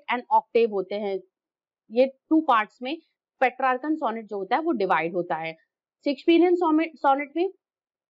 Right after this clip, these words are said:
फोर लाइंस, अ, फोर लाइंस के थ्री स्टैंजास होते हैं and लास्ट में वन कपलेट होता है। जैसे शेक्सपियर का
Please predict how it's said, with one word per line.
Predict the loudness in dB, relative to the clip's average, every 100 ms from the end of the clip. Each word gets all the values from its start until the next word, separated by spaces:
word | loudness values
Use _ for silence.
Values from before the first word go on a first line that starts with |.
| -4
फोर | 0 0
लाइंस, | 0 -2 -4 -8 _ -8
अ, | -4 -2
फोर | -2 -2 -2
लाइंस | -2 -4
के | -6 -4
थ्री | -4 -2
स्टैंजास | 0 0 2 0 2
होते | 0 0
हैं | -4 -6 -10 _ -6 -2
and | 0
लास्ट | 0 -2 -10
में | -8
वन | -6 -4
कपलेट | -4 -2 -2 -2
होता | -4 -4
है। | -4
जैसे | -2 -2
शेक्सपियर | -2 -6 -2 0 0
का | 0